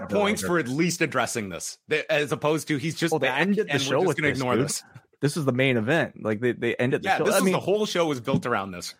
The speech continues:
Speaker 1: I appreciate the level of production. I appreciate the, like, the, the fact that they're not, they're willing to play,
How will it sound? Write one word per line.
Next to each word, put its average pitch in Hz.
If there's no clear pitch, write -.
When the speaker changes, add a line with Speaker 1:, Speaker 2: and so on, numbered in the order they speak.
Speaker 1:
I 190
appreciate 165
the 117
level 104
of -
production. 92
I 202
appreciate 190
the, 147
like, 123
the, 143
the 135
fact 143
that 143
they're 127
not, 117
they're 135
willing 127
to 113
play, -